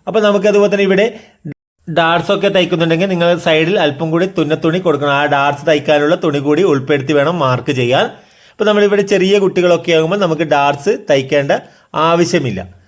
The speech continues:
അപ്പോൾ നമ്മളിവിടെ കട്ട് ചെയ്തെടുക്കുന്നു കണ്ടോ. നമ്മുടെ ഫ്രണ്ട് നെക്കും ബാക്ക് നെക്കും ഒരേ ഇറക്കത്തിലാണ് കട്ട് ചെയ്തെടുത്തത്. ഈ ഒരു ഭാഗവും നമുക്കിതുപോലെ കറക്റ്റായിട്ട് കട്ട് ചെയ്യുക. ഇവിടെ നിന്ന് താഴോട്ടേക്ക് കണ്ടോ.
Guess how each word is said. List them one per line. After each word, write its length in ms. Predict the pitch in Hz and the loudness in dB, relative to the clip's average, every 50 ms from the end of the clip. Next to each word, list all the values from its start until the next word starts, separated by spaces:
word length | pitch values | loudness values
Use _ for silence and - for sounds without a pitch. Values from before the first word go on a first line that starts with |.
| _ _ | _ _
അപ്പോൾ 140 | - - 269 254 | -4 -2 0 2
നമ്മളിവിടെ 360 | 226 202 196 185 170 165 151 151 160 | 2 2 2 2 2 2 0 0 0
കട്ട് 160 | 165 143 127 151 | -2 -2 0 0
ചെയ്തെടുക്കുന്നു 440 | 143 135 131 127 123 135 139 135 180 247 - - | 0 0 0 -2 -2 -6 -6 -6 -8 -10 -8 -6
കണ്ടോ. 160 | 196 180 135 113 117 | -4 -2 0 0 0
നമ്മുടെ 220 | 165 175 175 175 170 | 0 0 0 0 0
ഫ്രണ്ട് 240 | 175 170 165 160 165 160 | 2 0 0 0 0 -2
നെക്കും 220 | 165 160 160 208 190 170 | -2 -2 -2 -2 0 2
ബാക്ക് 240 | 151 147 143 - 160 151 | 2 2 0 -2 -4 -4
നെക്കും 220 | 143 127 147 190 190 151 | -4 -4 -6 -6 -2 -2
ഒരേ 160 | 139 139 147 151 151 147 | 0 2 2 2 2 2
ഇറക്കത്തിലാണ് 600 | 135 135 131 147 139 131 143 135 131 131 135 185 269 - - _ _ _ _ _ _ _ - | 0 0 -2 -4 -6 -4 -2 -2 0 0 -2 -2 -4 -6 -12 _ _ _ _ _ _ _ -4
കട്ട് 140 | 143 131 131 151 | -4 -2 0 -2
ചെയ്തെടുത്തത്. 480 | 139 131 131 120 123 131 127 123 170 226 - - - _ _ _ _ _ _ _ _ _ _ _ _ _ _ _ _ _ _ _ _ _ _ _ _ _ _ _ _ _ - 208 | 0 0 0 -2 -2 -4 -2 0 0 -2 -2 -6 -20 _ _ _ _ _ _ _ _ _ _ _ _ _ _ _ _ _ _ _ _ _ _ _ _ _ _ _ _ _ -4 0
ഈ 20 | 180 170 | 2 2
ഒരു 100 | 156 156 135 139 | 2 4 4 4
ഭാഗവും 340 | 131 131 123 147 208 240 - - | 4 4 2 2 0 -2 -4 -4
നമുക്കിതുപോലെ 580 | 143 127 120 120 131 117 117 117 117 117 139 214 262 254 - - _ _ _ _ _ _ _ _ - | -4 -4 -4 -4 -4 -4 -2 0 0 0 2 0 -2 -4 -6 -20 _ _ _ _ _ _ _ _ -8
കറക്റ്റായിട്ട് 500 | 120 113 113 - - 120 110 110 - 117 - | -6 -6 -6 -4 -4 -4 -4 -2 -4 -4 -6
കട്ട് 160 | 110 95 92 113 | -6 -6 -4 -6
ചെയ്യുക. 200 | 113 113 117 135 175 - - - - _ _ _ _ _ _ _ _ _ _ _ _ _ _ _ _ _ _ - 208 | -4 -2 0 0 0 -2 -4 -12 -20 _ _ _ _ _ _ _ _ _ _ _ _ _ _ _ _ _ _ -4 -2
ഇവിടെ 160 | 190 165 143 131 127 | 0 0 2 0 0
നിന്ന് 120 | 139 208 220 - | 0 -2 -2 0
താഴോട്ടേക്ക് 420 | 233 202 160 120 98 - 90 - - - _ _ _ _ _ _ _ _ _ _ - | 2 2 2 2 0 -4 -14 -16 -18 -20 _ _ _ _ _ _ _ _ _ _ -18
കണ്ടോ. 140 | - 82 | -18 -18